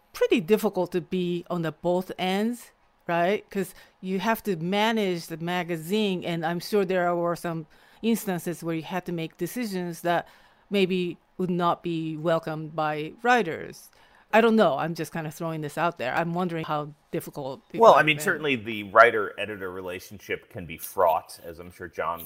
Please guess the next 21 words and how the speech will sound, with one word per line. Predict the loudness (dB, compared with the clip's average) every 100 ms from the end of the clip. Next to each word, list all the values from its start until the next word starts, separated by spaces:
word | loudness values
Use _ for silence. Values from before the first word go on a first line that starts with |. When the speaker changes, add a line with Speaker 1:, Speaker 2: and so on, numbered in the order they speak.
| -10
Speaker 2:
can | -6 -6
tell | 0 0 0
you. | -6 -12 _ -4
When | 0 0
it | 0
works | 0 0 -4
well, | -2 4 4 2 -6
it | -10
brings | -6 -4 0
out | -2
the | -2
best | -10 -10 -12
in | -14
both | -4 -4 -4 -10
people. | -10 -6 -8 -8 -20 -20 2
But | 4 4 -2 -4
as | 0 2
I | 2
tell | 2 2 2 0
journalism | 2 4 4 0 -8
students, | -14 -12 -12 -16